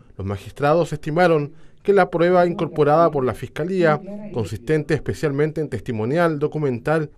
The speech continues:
pericial y otros medios, resultó de una entidad suficiente para superar el estándar de condena respecto al ilícito. Cabe recordar que el fiscal Manuel Soto acreditó que el doce de julio del año pasado,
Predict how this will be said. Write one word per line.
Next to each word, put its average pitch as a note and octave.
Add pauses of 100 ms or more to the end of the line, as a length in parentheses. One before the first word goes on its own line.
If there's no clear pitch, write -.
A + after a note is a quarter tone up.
pericial E3+
y C3
otros B2
medios, D#3+ (320)
resultó G3
de G3+
una F#3+ (220)
entidad F3+
suficiente D3+ (300)
para G3+
superar F3
el F3+
estándar D#3+
de D#3
condena D3
respecto D#3
al C#3
ilícito. B2 (340)
Cabe A#2+
recordar C3+
que D3+
el C3+
fiscal C#3
Manuel C3
Soto D3+ (260)
acreditó F#3
que F#3+
el D#3+
doce F3
de E3
julio F3
del D3+
año D3+
pasado, E3+